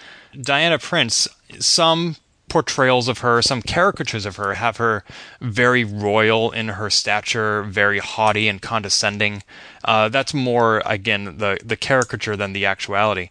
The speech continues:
But in this film, they were really equals. I also don't know that I've ever seen Chris Pine as a character other than James Kirk.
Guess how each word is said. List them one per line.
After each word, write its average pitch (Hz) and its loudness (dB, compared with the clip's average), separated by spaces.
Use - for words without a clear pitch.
But 104 0
in 123 -6
this 123 0
film, 123 0
they 123 2
were 123 2
really 151 0
equals. - -2
I 151 2
also 208 2
don't 202 2
know 190 4
that 175 4
I've 147 2
ever 165 0
seen 175 2
Chris - 0
Pine 113 0
as 131 2
a 131 0
character 151 0
other 156 4
than 131 -2
James 135 0
Kirk. - -6